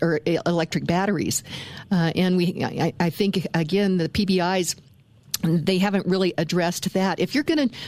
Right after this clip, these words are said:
push a policy forward, I really think that you need to be honest and look at the whole complete picture, which is what you have done here, Wayne Weingarten, uh, is to look at the big picture. But,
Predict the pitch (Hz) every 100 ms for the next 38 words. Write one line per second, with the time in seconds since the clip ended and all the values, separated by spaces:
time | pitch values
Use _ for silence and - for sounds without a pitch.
0 | - - 262 190 196 180 185 - 160 165
1 | 160 151 - - - - 202 202 233 233
2 | 220 220 185 175 - 185 190 208 214 175
3 | 185 - 175 170 151 - - 175 180 185
4 | 202 196 180 156 - 208 190 190 190 185
5 | - 170 - 185 - 180 - 160 156 160
6 | 165 156 156 180 185 165 156 160 185 190
7 | 196 151 139 147 - - - - 165 165
8 | 151 147 139 143 143 151 - - - -
9 | - 165 156 - 165 156 175 175 190 190
10 | - 160 214 220 - 202 - 151 135 -
11 | - - - 220 214 -